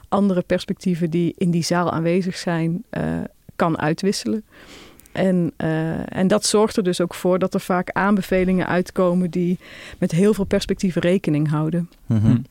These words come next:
Speaker 3: Het is wel echt magisch wat er met een gesprek kan gebeuren als er duidelijke regels zijn, hè? Of duidelijke
Speaker 1: <laughs>
Speaker 3: afspraken van hoe we het gesprek gaan voeren. Ik was
Speaker 1: Ja.
Speaker 3: een tijdje geleden op een conferentie en, ehm, daar werd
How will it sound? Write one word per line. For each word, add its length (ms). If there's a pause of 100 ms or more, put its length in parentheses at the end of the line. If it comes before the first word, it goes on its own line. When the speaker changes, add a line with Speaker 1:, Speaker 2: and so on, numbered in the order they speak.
(140)
Speaker 3:
Het 120
is 80
wel 180
echt 120
magisch 380
wat 160
er 180 (520)
met 180
een 60
gesprek 320
kan 160
gebeuren 420
als 160
er 100
duidelijke 340
regels 420
zijn, 240
hè? 100
Of 80
duidelijke 360
Speaker 1:
<laughs> 40
Speaker 3:
afspraken 380
van 160
hoe 160
we 60
het 100
gesprek 340
gaan 140
voeren. 380 (320)
Ik 60
was 100
Speaker 1:
Ja. 60
Speaker 3:
een 60
tijdje 200
geleden 320
op 100
een 60
conferentie 760
en, 280 (720)
ehm, 440 (140)
daar 140
werd 260